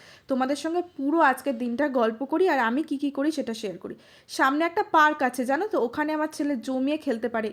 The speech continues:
এই জন্যই আমার এই বাড়িটা এত পছন্দ হয়েছে। আর এখানে পরিবেশটা ভীষণ নিরিবিলি,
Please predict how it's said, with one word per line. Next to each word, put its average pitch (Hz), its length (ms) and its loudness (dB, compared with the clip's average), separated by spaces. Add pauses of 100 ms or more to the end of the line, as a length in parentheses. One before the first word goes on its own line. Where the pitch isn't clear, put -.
এই 269 200 0
জন্যই 277 320 0
আমার 269 300 0
এই 302 200 2
বাড়িটা 277 340 0
এত 220 340 0
পছন্দ 247 360 -4
হয়েছে। 220 200 -6 (300)
আর 262 140 2
এখানে 302 280 0
পরিবেশটা 294 520 0 (120)
ভীষণ 277 380 0
নিরিবিলি, 240 500 -2